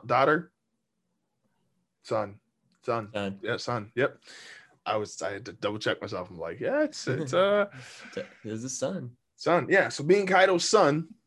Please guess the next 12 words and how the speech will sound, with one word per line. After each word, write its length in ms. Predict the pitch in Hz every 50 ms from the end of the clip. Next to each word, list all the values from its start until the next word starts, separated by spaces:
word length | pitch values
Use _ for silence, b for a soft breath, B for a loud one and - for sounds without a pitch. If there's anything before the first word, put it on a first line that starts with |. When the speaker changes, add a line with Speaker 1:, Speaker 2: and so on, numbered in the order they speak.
| _ _ _ _ _ _ _ _ _ _ _ _ _ _ _ _ - - -
Speaker 1:
the 140 | 127 151 147
things 500 | - - 175 190 220 233 220 180 - -
he 260 | - - 175 185 190
could 220 | 175 - 220 - 220
have 160 | 214 - -
seen 540 | - - 175 160 180 202 226 320 302 311 311 - _ b b b b b b _ -
growing 400 | 123 131 127 120 117 113 110 113
up, 300 | 139 220 - - - - - - _ _ _ _ _ _ _ - - - _ _ _ _ _ _ _ _ _ _ _ _ _ _ _ _ _ _ _ _ _ -
being 160 | 143 151 160
around 260 | 156 147 143 131 113
his 120 | - - -
dad, 500 | - 160 202 220 214 208 196 190 180